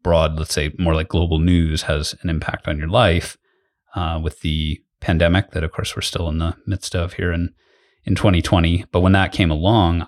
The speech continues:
I was alerted to it essentially by basically a lot of people being alarmed on Twitter. And that caused me to stop and think, "Yeah, let me look into this briefly and kind of do my own research," which, you know, for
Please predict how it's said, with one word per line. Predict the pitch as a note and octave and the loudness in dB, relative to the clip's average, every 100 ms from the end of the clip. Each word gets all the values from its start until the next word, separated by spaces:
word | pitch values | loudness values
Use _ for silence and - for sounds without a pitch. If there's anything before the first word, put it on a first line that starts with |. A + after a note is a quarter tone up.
| - | -2
I | F#2 F#2+ G2 | 2 4 4
was | F#2 E2 | 2 0
alerted | E2+ F2 F#2+ F2 - | -2 0 2 2 0
to | E2+ | -2
it | D#2+ - | -2 -4
essentially | - E2 - E2+ | -6 -6 -6 -6
by | E2+ E2 E2 - _ - | -4 -2 -4 -10 _ -16
basically | - - F2 | -14 -10 -8
a | |
lot | D#2 G#2 | -6 -4
of | - | 0
people | G#2 F#2 | 0 2
being | E2+ D#2+ | 0 0
alarmed | E2+ F2 F2 | 0 0 0
on | E2 D#2 D#2+ - | -2 -2 -6 0
Twitter. | B2+ A#2 D#2+ F#2 _ _ _ _ - | 2 4 2 0 _ _ _ _ -8
And | - E2+ E2+ D#2+ | -2 -2 -2 -2
that | F2 - | -4 -4
caused | - D#2 - | -4 -4 -4
me | D#2 | -4
to | E2 F2+ - | -4 -6 -12
stop | - - - - | -8 -8 -8 -8
and | F2+ | -4
think, | E2+ E2 | -4 0
"Yeah, | D3 G#2+ | 2 2
let | F2+ E2+ | 2 0
me | |
look | E2+ - | -2 -2
into | E2 D#2+ | -4 -2
this | D#2+ - | -4 -6
briefly | - D#2+ D#2 - D#2 | -4 -4 -4 -4 -4
and | F2+ | -4
kind | F2+ D#2+ | -6 -6
of | |
do | E2+ | -6
my | D#2+ D#2+ | -6 -6
own | E2+ | -6
research," | D#2+ D#2 E2 D#2+ - - | -6 -4 -2 -2 -4 -8
which, | - - - | -8 -8 -12
you | - | -12
know, | D2+ | -12
for | - | -12